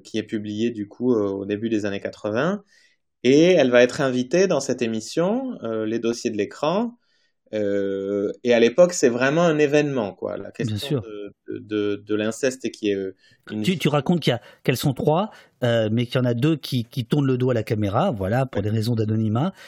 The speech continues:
Speaker 2: Et elle affronte le, le regard de, on pourrait dire de la France, parce qu'à ce moment-là, Les dossiers de l'écran, c'est,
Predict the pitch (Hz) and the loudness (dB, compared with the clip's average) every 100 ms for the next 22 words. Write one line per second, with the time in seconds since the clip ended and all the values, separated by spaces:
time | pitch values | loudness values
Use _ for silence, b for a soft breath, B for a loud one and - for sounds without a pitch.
0 | B B - - 175 220 220 - 156 - | B B -4 0 0 0 -6 -2 -2 0
1 | 175 208 208 - 147 143 120 110 117 127 | -2 -2 -4 -4 0 2 2 2 0 0
2 | 139 139 120 98 - B - 104 127 131 | 0 0 0 -2 -6 B -10 -2 0 2
3 | 123 117 127 202 214 - 101 104 - 123 | 2 2 0 0 -2 -2 -6 -6 -2 0
4 | 143 135 113 107 110 104 - 180 - 101 | 0 0 -2 -2 -4 -4 -2 -2 -2 -6